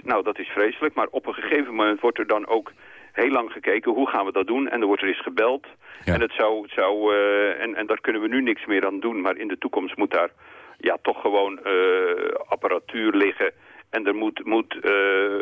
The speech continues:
Speaker 1: gewoon, moet echt in het bewustzijn komen.
Speaker 2: Ja.
Speaker 1: Het is belangrijk, want er gaan miljoenen tonnen goederen heen en weer. En dat
Speaker 2: Ja.
Speaker 1: is belangrijk voor, voor heel Noordwest-Europa.
Speaker 2: Goed, wat gaat u concreet doen en wat moet er concreet veranderen?
Speaker 1: Eh, we gaan, we hebben na het ongeluk met de Excelsior... hebben we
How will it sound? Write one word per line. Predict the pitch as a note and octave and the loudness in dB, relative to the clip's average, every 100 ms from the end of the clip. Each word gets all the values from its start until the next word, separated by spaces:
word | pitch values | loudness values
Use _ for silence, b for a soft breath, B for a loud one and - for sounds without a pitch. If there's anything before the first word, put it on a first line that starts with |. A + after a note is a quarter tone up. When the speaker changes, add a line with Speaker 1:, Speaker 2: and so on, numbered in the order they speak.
| - | -4
Speaker 1:
gewoon, | - G2+ G2 G2 F2+ _ _ - - | 0 2 2 -2 -10 _ _ -20 -20
moet | - G2+ - | -4 -2 0
echt | - - | -2 -2
in | G2+ | -4
het | F#2+ | -2
bewustzijn | G2+ A2 - G#2 G#2 | 2 2 0 -2 -2
komen. | G2 G2 G2+ G#2 B B | 0 0 0 -4 B B
Speaker 2:
Ja. | F#2 E2+ - | -4 -4 -4
Speaker 1:
Het | - A#2+ - | -2 -2 0
is | - | -2
belangrijk, | - G2+ G#2+ F#2+ G2+ | 0 0 2 0 0
want | G#2 G2+ | 0 -2
er | F#2 | -2
gaan | G2+ G2+ | -4 -2
miljoenen | G#2 A2+ A2 | -2 0 0
tonnen | - A2 F#2+ | 0 0 0
goederen | A2 A2+ G2 | -2 0 2
heen | F#2 F#2+ | 0 -4
en | F#2+ | -4
weer. | F2+ F#2 G2+ | 0 2 2
En | |
dat | G#2 | 0
Speaker 2:
Ja. | D#2+ | -2
Speaker 1:
is | F2 | 0
belangrijk | F#2+ G2 F#2+ G2 | 0 0 -2 -4
voor, | - F2 - | -2 -2 -2
voor | E2+ | -2
heel | F2+ F#2+ | 0 0
Noordwest-Europa. | F#2+ F#2 F2 - F#2 G#2+ - - B - | -2 -2 -4 -2 0 0 -2 -10 B -4
Speaker 2:
Goed, | F3+ | -2
wat | E3+ G3 | 0 0
gaat | A3 | -2
u | A3 | -2
concreet | G#3+ G#3+ G3+ F#3 - | -2 0 0 -2 0
doen | C#3+ G#3+ | 0 2
en | F#3 F3+ | 2 0
wat | F#3+ | 0
moet | F#3 F#3+ | 0 -2
er | E3+ | -2
concreet | F#3 F3+ G#3+ G#3 - | 0 0 2 0 0
veranderen? | C#3+ A2+ F#2+ C#3+ B B B B B | -2 0 0 -2 B B B B B
Speaker 1:
Eh, | - A2 A2 G#2+ A2 G#2+ A2 F2+ | 2 4 4 4 4 2 0 -2
we | B2+ | -2
gaan, | - C#3 A#2+ | 0 -2 -2
we | A2+ | -4
hebben | C#3+ D3 | -2 -2
na | D3 D#3+ | 0 -2
het | - | -2
ongeluk | E3+ D#3+ D#3 D#3+ | -2 -2 -2 -2
met | C3 | -2
de | - | -2
Excelsior... | A#2 - C#3 D3 - A#2 G#2 | -4 -2 -2 -2 -2 0 0
hebben | A2 A2 | -2 -2
we | G#2 | 0